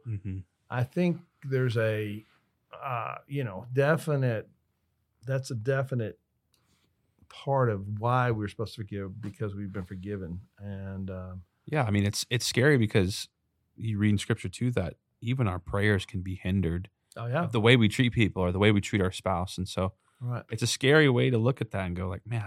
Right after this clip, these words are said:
Speaker 1: I, I need to get my act together,"
Speaker 2: Yeah.
Speaker 1: you know? But what would you say? You always hear this. I always hear this. Um, "Forgive, but don't forget."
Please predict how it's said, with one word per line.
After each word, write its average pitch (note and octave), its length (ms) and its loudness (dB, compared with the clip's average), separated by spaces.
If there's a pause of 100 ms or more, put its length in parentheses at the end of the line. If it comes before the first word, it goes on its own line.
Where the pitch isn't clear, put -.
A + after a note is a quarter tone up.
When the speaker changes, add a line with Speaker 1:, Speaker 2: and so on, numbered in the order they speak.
Speaker 1:
I, D3+ 180 -2 (120)
I B2 140 -4
need D#3+ 200 2
to G#2+ 80 -4
get G2 120 -4
my F2 120 -4
act B2 260 -4
together," D#2 460 -10 (440)
Speaker 2:
Yeah. - 100 -14
Speaker 1:
you F#2+ 60 -6
know? F#2 300 -4
But A#2+ 160 4
what E3+ 160 10
would A3+ 140 4
you G3 100 6
say? C3+ 480 4 (320)
You G#2+ 200 -4
always C#3 400 2
hear G#2+ 200 0
this. G2 240 -2
I G2+ 280 -4
always A2+ 380 0
hear F#2+ 180 -2
this. F#2+ 420 -8 (680)
Um, F#2 440 -2 (220)
"Forgive, G2 560 0
but - 160 -8
don't F2+ 260 -4
forget." E2 360 -8